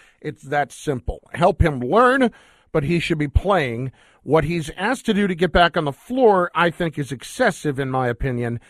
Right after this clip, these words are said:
He's not the person that's being portrayed of him."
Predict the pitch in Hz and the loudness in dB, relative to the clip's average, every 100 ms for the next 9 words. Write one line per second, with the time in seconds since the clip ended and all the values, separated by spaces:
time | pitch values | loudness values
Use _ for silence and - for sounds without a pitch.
0 | _ _ - 147 175 180 165 170 156 - | _ _ -8 -4 0 0 0 2 0 0
1 | 139 135 - 143 135 123 - - 127 - | -6 -8 -6 -6 -4 -6 -8 -6 -6 -6
2 | 135 135 120 113 123 110 113 98 64 | -4 -2 -4 -6 -6 -6 -6 -12 -12